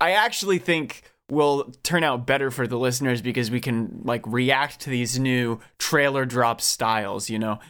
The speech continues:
Maybe, like, weekly episodes worked when we started out as a show, but now that Nintendo's doing, like, these big announcements, just, like, on Twitter, like, we,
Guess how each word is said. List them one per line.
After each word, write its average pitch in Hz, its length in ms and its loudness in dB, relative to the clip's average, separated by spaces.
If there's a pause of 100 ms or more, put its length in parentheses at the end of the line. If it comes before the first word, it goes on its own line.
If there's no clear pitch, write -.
(120)
Maybe, 139 240 0
like, 139 180 2
weekly 180 420 2
episodes 143 520 0
worked 123 260 2
when 123 140 0
we 113 100 0
started 113 400 0
out 113 220 0
as 131 100 -4
a 131 60 -4
show, 147 280 2
but 131 200 0
now 123 240 2
that 165 120 -2
Nintendo's 131 540 -2
doing, 120 320 0
like, 101 160 -2
these 107 160 -2
big 123 300 0
announcements, 117 580 -2
just, 147 160 0
like, 120 220 0
on 120 360 0
Twitter, 151 540 0
like, 123 380 0 (1000)
we, 185 160 4